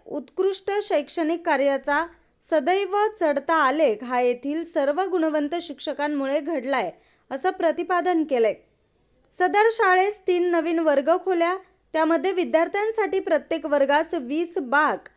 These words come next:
इलेक्ट्रॉनिक बोर्ड, संपूर्ण लाईट फिटिंग, फॅन इत्यादी कामे Rotary Club of राजगुरुनगर व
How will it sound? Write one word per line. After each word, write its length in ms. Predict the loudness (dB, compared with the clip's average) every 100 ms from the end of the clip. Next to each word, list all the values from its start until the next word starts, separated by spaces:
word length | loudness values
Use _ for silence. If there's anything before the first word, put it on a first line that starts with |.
| _ _ _
इलेक्ट्रॉनिक 760 | -2 -2 -2 -2 0 0 -2 0
बोर्ड, 280 | 0 0 -2 -10 _ -4
संपूर्ण 440 | -2 0 -2 0
लाईट 500 | 0 2 2 0 -6 -8
फिटिंग, 360 | -2 -2 -2 -8 _ _ _ 0
फॅन 260 | 2 2 0 -8 _ -12
इत्यादी 480 | -8 0 2 2
कामे 360 | 2 2 2 2
Rotary 340 | 2 0 -4 -6
Club 200 | -2 0
of 140 | 0 0 -2
राजगुरुनगर 880 | -2 -2 -4 -4 -2 -2 0 0 0 -10
व 160 | -4